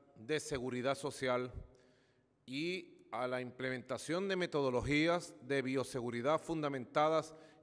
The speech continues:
en la participación ciudadana, así como en la aplicación de tratamientos científicos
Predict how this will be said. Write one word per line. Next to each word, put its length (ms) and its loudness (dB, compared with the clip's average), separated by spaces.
en 180 -2
la 140 0
participación 800 -4
ciudadana, 600 0
así 260 -2
como 220 2
en 80 2
la 60 4
aplicación 580 -2
de 100 0
tratamientos 640 -4
científicos 960 -4